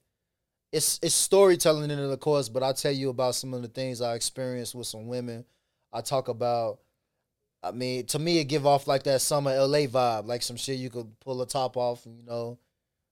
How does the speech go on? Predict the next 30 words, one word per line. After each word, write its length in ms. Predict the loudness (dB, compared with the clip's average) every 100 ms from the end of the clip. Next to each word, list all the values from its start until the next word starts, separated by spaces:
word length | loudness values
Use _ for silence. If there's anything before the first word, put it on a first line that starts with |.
| _
roll 300 | -4 0 0
with 120 | -2
a 60 | -4
nice 320 | -4 -4 -6
looking, 340 | -8 -10 -12 -14
you 120 | -16
know, 120 | -12
woman 460 | -6 -2 -2 -4 -8
and 120 | -10
smoke 340 | -8 -6 -6
your 100 | -6
little 200 | -6 -6
joint 320 | -6 -6 -6 -4
or 60 |
whatever 260 | -4 -4 -6
you 120 | -12
doing. 420 | -8 -6 -6 -8 -14 _ _
Like, 160 | -4 0
it's 100 | -2
some 120 | 0
chill 380 | 2 6 6 6
shit. 500 | 0 -2 -4 -10 _ _ _ _
So 180 | -8 0
I 160 | 6 8
would 160 | 8
say 200 | 6 4 6
that 400 | 8 8 6 -4
just 220 | -6 -4
because 580 | -4 2 4 2 0 -4
I, 120 | -2